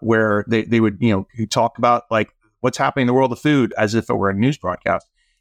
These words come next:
And at the end of it, they, they had, um, um, this, uh, little small section of the show for guest chefs. And I represented Cibo, and I went there and I made two dishes and,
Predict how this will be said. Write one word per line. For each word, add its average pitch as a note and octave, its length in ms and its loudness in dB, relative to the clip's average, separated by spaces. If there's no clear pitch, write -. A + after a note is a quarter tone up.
And B2 120 2
at B2 140 2
the B2+ 140 2
end D3 100 2
of C3+ 80 0
it, C3 180 -2
they, G#2+ 360 2
they G#2+ 120 0
had, G#2 540 0
um, F2+ 500 -2
um, F2 420 -2
this, G2+ 420 -2
uh, G#2 380 -4
little A2 380 0
small G#2+ 380 0
section A2 320 -4
of - 20 0
the G2 40 -2
show G2 200 -2
for F#2+ 180 -8
guest G2 300 0
chefs. - 500 -4
And A2 360 0
I G#2 60 0
represented G#2 520 0
Cibo, D2+ 500 0
and G2+ 500 0
I G2+ 60 -2
went A2+ 160 0
there A2 220 2
and G#2 80 -4
I G2 60 2
made F#2+ 200 -2
two D3 140 0
dishes C3 640 -2
and, F#2+ 500 0